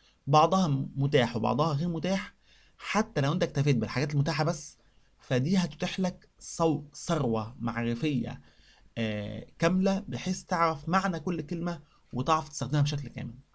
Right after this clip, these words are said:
تعال نشوف ال-، اللينك لما تدوس عليه من هنا، اللي هو هيكون، خلاص ده أنا مش عايزينه في حاجة، اللي هو ده.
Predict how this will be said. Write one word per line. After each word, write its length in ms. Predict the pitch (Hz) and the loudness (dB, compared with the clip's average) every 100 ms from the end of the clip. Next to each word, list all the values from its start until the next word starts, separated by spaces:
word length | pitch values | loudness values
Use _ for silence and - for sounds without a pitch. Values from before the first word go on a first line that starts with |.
| _ - - - | _ -20 -10 4
تعال 180 | 165 170 | 6 6
نشوف 360 | 147 147 - | 4 0 -2
ال-، 380 | 113 110 107 107 - | -4 -4 -6 -8 -10
اللينك 460 | 120 - 113 135 147 | -12 0 2 4 4
لما 180 | 143 123 | 4 4
تدوس 220 | 117 139 | 2 2
عليه 140 | 120 | 2
من 80 | 139 | 4
هنا، 340 | 135 160 196 196 _ _ _ | 2 2 -2 -8 _ _ _
اللي 140 | 120 117 | -2 0
هو 180 | 135 135 | 2 2
هيكون، 720 | 113 - 131 147 185 190 214 _ _ _ _ _ | 0 -4 -6 -4 -4 -6 -8 _ _ _ _ _
خلاص 200 | _ 120 | _ -4
ده 100 | 113 | 0
أنا 80 | 117 | -2
مش 140 | 107 - | -4 -6
عايزينه 300 | 98 110 117 | -8 -6 -6
في 80 | |
حاجة، 320 | 117 156 214 226 _ _ _ _ | -6 -6 -6 -8 _ _ _ _
اللي 120 | - 135 | 2 2
هو 140 | 113 | 2
ده. 180 | - | -2